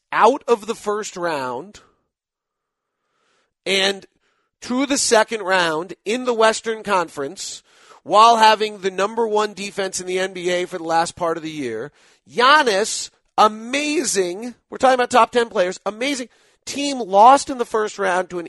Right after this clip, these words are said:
injury-riddled Boston Celtic team. And for all everyone talks about, well, you can't put Rudy into the top ten because of his defensive liability.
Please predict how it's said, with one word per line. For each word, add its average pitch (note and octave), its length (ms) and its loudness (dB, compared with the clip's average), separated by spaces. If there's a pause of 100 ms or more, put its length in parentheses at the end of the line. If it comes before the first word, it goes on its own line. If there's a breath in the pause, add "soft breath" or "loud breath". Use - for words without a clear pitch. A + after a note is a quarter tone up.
injury-riddled G3+ 840 -6
Boston G3+ 440 4
Celtic G#3+ 420 0
team. F3+ 260 -8 (720 soft breath)
And A3 240 0
for A#3+ 420 2
all C4 320 6
everyone A#3 300 -2
talks G#3 220 4
about, F#3+ 120 -4
well, F#3+ 120 0
you F3+ 140 -4
can't A#3+ 380 -4
put G3+ 240 -2
Rudy G#3 400 -6
into F#3 140 -4
the E3+ 80 -6
top F3+ 320 2
ten F#3 200 -4
because F3+ 260 -8
of D#3 60 -12
his D3+ 120 -12
defensive F#3 480 -8
liability. D#3 760 -2